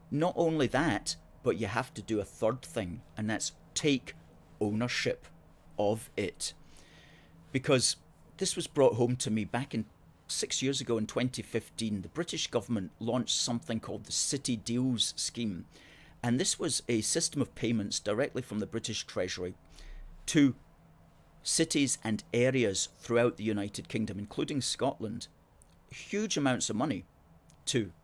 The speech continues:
regenerate these areas. Now, when the scheme was launched in Scotland, it was launched in Greenock, and it was launched by the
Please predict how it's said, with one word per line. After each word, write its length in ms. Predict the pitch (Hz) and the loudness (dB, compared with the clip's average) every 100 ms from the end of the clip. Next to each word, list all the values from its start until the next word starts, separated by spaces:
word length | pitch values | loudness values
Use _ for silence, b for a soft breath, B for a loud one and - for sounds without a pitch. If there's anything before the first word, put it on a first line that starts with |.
| - | 0
regenerate 760 | 127 117 131 113 120 107 92 | 2 4 2 2 2 0 -2
these 220 | 110 101 | -6 -2
areas. 520 | 101 104 123 - - - B B B B | -2 0 -2 -2 -6 -8 B B B B
Now, 140 | 131 131 | 0 4
when 320 | 123 196 190 | 4 2 -2
the 60 | |
scheme 560 | 175 - - - 151 139 | -4 -2 -2 -2 -2 0
was 180 | 113 104 | 0 -2
launched 540 | 113 113 113 - - | 0 0 0 -2 -6
in 160 | - 95 | -6 -4
Scotland, 800 | - - - 113 - 113 90 - b b b b b | -2 -4 0 -2 0 -4 -4 -10 b b b b b
it 60 | 123 | -4
was 140 | 104 | -2
launched 360 | 113 156 135 - | 0 0 0 -2
in 100 | 113 | -2
Greenock, 580 | - 107 143 107 - - - - - _ - - | -2 0 2 0 -6 -16 -20 -20 -20 _ -16 0
and 120 | 127 | 2
it 80 | 120 | 2
was 160 | 113 | 0
launched 480 | 123 156 156 - - | 2 2 2 0 2
by 380 | 135 120 107 117 - - - - - - - - - | 4 4 2 -2 -8 -20 -20 -20 -20 -20 -20 -20 -8
the 160 | 127 | -8